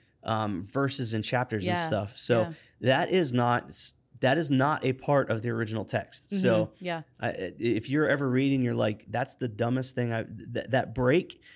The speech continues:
Speaker 1: where the, where the
Speaker 2: <laughs>
Speaker 1: scriptures
Speaker 2: Right.
Speaker 1: break or where that chapter breaks, um, and you're like, "Man, that doesn't make any sense," or, "This
Speaker 2: Right.
Speaker 1: hinders the process." Take or leave the, the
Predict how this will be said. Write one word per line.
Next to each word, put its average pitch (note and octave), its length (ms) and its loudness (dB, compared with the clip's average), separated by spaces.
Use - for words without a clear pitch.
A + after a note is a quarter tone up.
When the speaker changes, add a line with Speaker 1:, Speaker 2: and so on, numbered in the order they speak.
Speaker 1:
where C3 200 2
the, D3 240 2
where B2+ 200 2
the B2+ 140 2
Speaker 2:
<laughs> B3 100 2
Speaker 1:
scriptures C#3+ 360 2
Speaker 2:
Right. D3 120 2
Speaker 1:
break - 80 0
or B2+ 40 0
where B2 120 2
that B2+ 160 2
chapter C3 380 2
breaks, C3 380 -2
um, A#2 240 2
and B2+ 80 4
you're C3 100 4
like, A#2 220 2
"Man, C3 200 2
that C3 120 0
doesn't B2+ 220 2
make B2 180 0
any A#2+ 140 0
sense," C3 360 -2
or, A2+ 140 -2
"This E3 160 0
Speaker 2:
Right. D3+ 80 -10
Speaker 1:
hinders D3 420 0
the B2 80 -4
process." B2+ 580 -6
Take D#3 300 2
or F3 100 4
leave D3 360 4
the, C3 260 2
the B2 180 2